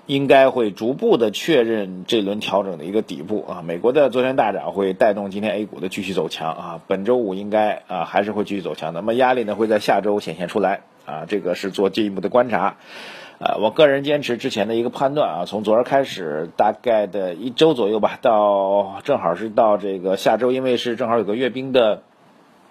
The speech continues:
假期嘛，所以下周只有三个交易日啊，所以下周三个交易日有可能能够确认本轮市场的一个相对的底部啊，这是应该算是一个好消息吧。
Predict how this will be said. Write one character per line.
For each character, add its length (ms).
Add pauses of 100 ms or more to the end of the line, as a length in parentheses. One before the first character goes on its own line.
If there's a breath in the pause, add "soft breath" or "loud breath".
(400)
假 160
期 180
嘛， 240
所 140
以 120
下 200
周 120
只 120
有 200
三 720
个 420
交 280
易 120
日 240
啊， 220 (640 loud breath)
所 160
以 60
下 160
周 80
三 180
个 80
交 160
易 60
日 160
有 120
可 140
能 140
能 140
够 180
确 260
认 320
本 200
轮 140
市 140
场 220
的 80
一 100
个 240
相 180
对 120
的 80
底 160
部 260
啊， 240
这 120
是 100
应 80
该 100
算 200
是 100
一 40
个 80
好 140
消 180
息 120
吧。 180